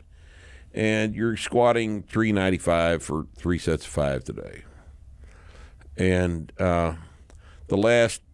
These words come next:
rep of the third set of five is real, real hard, but you got it.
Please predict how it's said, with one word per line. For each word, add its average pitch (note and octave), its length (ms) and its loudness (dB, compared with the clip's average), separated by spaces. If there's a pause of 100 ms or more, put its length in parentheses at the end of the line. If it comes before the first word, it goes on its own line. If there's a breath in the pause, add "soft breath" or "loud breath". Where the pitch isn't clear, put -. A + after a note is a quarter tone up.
(120)
rep F#2+ 460 2
of D2+ 180 -6
the D#2 80 -2
third F2+ 380 0
set D#2+ 240 2
of C#2+ 60 -6
five D2+ 460 0
is D2 100 -6
real, F2+ 280 0
real D#2 220 0
hard, C2 320 -4 (100)
but E2+ 160 -2
you F#2+ 60 -2
got C#3+ 260 4
it. - 100 -16